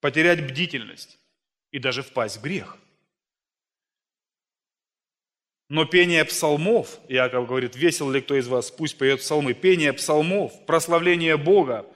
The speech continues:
сфокусирует вас на мыслях о святом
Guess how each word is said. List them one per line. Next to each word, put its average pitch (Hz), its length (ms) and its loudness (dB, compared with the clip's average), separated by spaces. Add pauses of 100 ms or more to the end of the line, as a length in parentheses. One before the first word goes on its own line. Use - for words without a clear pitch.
(220)
сфокусирует 180 760 -2
вас 185 280 0
на 165 100 0
мыслях 190 480 -2
о 185 80 -2
святом 147 680 -4